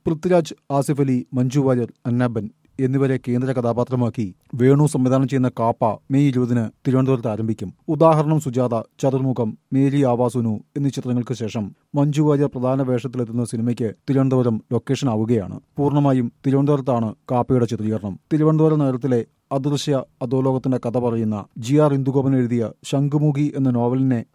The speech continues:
ആസ്പദമാക്കിയാണ് സിനിമ. ഇന്ദുഗോപൻ തന്നെയാണ് ചിത്രത്തിന്റെ തിരക്കഥ നിർവഹിക്കുന്നതും. കൊട്ടമധു എന്നാണ് പൃഥ്വിരാജ് അവതരിപ്പിക്കുന്ന കഥാപാത്രത്തിന്റെ പേര്. Theatre of Dreams-ിന്റെ ബാനറിൽ തിരക്കഥാകൃത്തും സംവിധായകനുമായ ജിനു എബ്രഹാം, ഡോൾവിൻ കുര്യാക്കോസ് എന്നിവർ ചേർന്നാണ് കാപ്പ നിർമ്മിക്കുന്നത്.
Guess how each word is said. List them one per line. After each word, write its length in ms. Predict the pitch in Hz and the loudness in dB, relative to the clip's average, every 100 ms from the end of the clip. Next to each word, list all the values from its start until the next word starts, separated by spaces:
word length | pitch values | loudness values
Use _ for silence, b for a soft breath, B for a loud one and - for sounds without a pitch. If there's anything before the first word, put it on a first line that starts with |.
| _ 139 | _ -2
ആസ്പദമാക്കിയാണ് 880 | - - 147 131 120 135 113 104 - | 0 2 0 0 0 -2 -2 -6 -10
സിനിമ. 300 | - 131 120 101 - _ | -6 -2 -2 -4 -10 _
ഇന്ദുഗോപൻ 480 | 165 160 170 175 175 | -2 2 2 4 2
തന്നെയാണ് 380 | 175 175 156 143 | 2 2 2 2
ചിത്രത്തിന്റെ 360 | 131 131 131 127 | 0 -2 -2 -2
തിരക്കഥ 280 | 123 123 | -2 -2
നിർവഹിക്കുന്നതും. 680 | 135 127 113 113 107 101 90 - - | 0 0 2 0 -2 -4 -6 -14 -2
കൊട്ടമധു 600 | 147 - 156 143 135 - _ | 0 4 4 4 2 -2 _
എന്നാണ് 260 | 127 131 120 | -2 0 0
പൃഥ്വിരാജ് 400 | 110 110 139 135 | -4 -4 -2 -2
അവതരിപ്പിക്കുന്ന 420 | 120 120 120 123 | -4 -4 -4 -4
കഥാപാത്രത്തിന്റെ 640 | 117 110 113 120 120 120 120 | -4 -4 -2 -2 -4 -4 -4
പേര്. 360 | - 95 95 92 - _ | -6 -8 -10 -12 -18 _
Theatre 340 | 175 175 180 175 | 4 4 6 2
of 120 | 160 | 0
Dreams-ിന്റെ 420 | 151 147 139 147 | 0 0 0 0
ബാനറിൽ 420 | 127 123 127 117 | 0 0 0 -4
തിരക്കഥാകൃത്തും 760 | - 135 127 135 131 117 131 120 | -2 -2 -2 -2 -2 -4 -6 -6
സംവിധായകനുമായ 840 | - 127 127 135 127 127 120 113 110 | -6 -4 -2 -2 0 0 0 -2 -4
ജിനു 320 | 110 120 131 | -6 -4 -2
എബ്രഹാം, 340 | 123 110 107 107 - - | -2 -4 -4 -6 -10 -4
ഡോൾവിൻ 440 | 139 143 151 156 | 2 4 6 2
കുര്യാക്കോസ് 540 | 151 127 123 120 110 - | 0 0 0 -2 -6 -6
എന്നിവർ 220 | 135 139 143 | -2 -2 0
ചേർന്നാണ് 460 | 127 127 113 107 - | -2 -2 -2 -4 -8
കാപ്പ 280 | - 117 139 | -4 -2 -2
നിർമ്മിക്കുന്നത്. 560 | 120 107 117 117 101 | -4 -2 -2 -2 -4